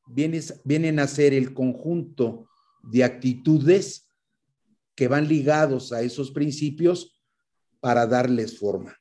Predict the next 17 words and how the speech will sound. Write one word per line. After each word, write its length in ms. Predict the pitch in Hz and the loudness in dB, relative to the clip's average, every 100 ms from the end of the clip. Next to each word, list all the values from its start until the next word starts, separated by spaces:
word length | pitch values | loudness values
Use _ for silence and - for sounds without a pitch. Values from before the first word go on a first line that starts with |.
| _ _ _ _ _ _ _ - | _ _ _ _ _ _ _ -8
Y 160 | 160 | -4
también 480 | 165 180 175 220 226 | 0 2 4 2 2
quiero 320 | 214 220 208 | 2 4 4
dejar 400 | 185 139 170 165 | 4 2 0 -2
claro 500 | 143 127 120 139 - - _ _ - | 0 0 0 -2 -6 -18 _ _ 0
que 480 | 139 147 151 156 _ _ _ _ _ _ _ _ _ _ _ _ _ _ _ _ _ _ _ | 4 4 2 -8 _ _ _ _ _ _ _ _ _ _ _ _ _ _ _ _ _ _ _
en 140 | 151 | 0
este 320 | 196 208 233 233 | 2 2 -2 -2
concepto, 880 | 165 143 175 185 185 - 147 147 - | -4 -2 -2 -4 -2 0 0 -2 -8
como 480 | 127 123 123 120 | -4 -2 -2 -2
en 120 | 123 123 | -2 -2
la 100 | 120 | -4
visión, 480 | 120 156 156 156 | -4 -4 -2 0
la 100 | 151 | 0
misión, 840 | 131 117 117 139 143 143 143 143 127 | -2 -4 -6 -2 0 0 -2 -2 -2
la 80 | 117 | -4
estrategia 1040 | 113 123 113 - 131 139 135 127 117 - | -6 -6 -6 -2 0 0 0 -2 -2 -6